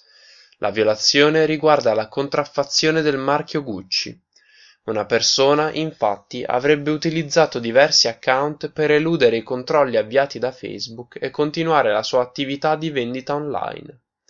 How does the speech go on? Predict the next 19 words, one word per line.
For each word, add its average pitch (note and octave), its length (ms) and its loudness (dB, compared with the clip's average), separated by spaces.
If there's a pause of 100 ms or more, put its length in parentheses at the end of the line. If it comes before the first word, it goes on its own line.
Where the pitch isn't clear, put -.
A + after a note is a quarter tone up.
(420)
Le A#2 100 4
ricerche D#3 440 2
di B2 100 0
Gucci B2 480 -4
nel G#2 160 -8
solo C#3+ 320 2
duemilaventi A#2 920 -2
hanno C#3+ 320 -2
portato D3+ 440 -2
all'eliminazione C#3 1000 0
di A2 180 -8
quattro D3 420 -2
milioni D3 480 -2
di D3+ 100 -6
annunci B2+ 600 -6
di C3 100 -10
prodotti C#3+ 480 -4
falsi C3 540 -4
online. G2 680 -6